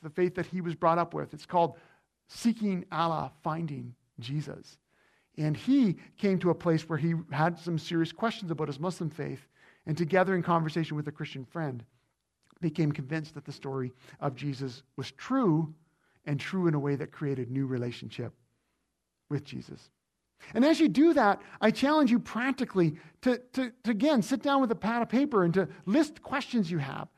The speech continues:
doubts you have. Uh, write out your problems and find a discussion partner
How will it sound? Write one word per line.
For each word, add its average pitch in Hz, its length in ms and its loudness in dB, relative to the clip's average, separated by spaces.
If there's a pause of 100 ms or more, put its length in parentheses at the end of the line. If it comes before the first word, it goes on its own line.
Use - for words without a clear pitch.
(220)
doubts 247 380 2
you 190 80 0
have. 143 320 -4 (400)
Uh, 220 80 -4 (160)
write 294 220 8
out 320 180 2
your 285 80 2
problems 202 580 -2
and 202 160 0
find 311 240 2
a 277 60 4
discussion 226 760 0
partner 185 580 -2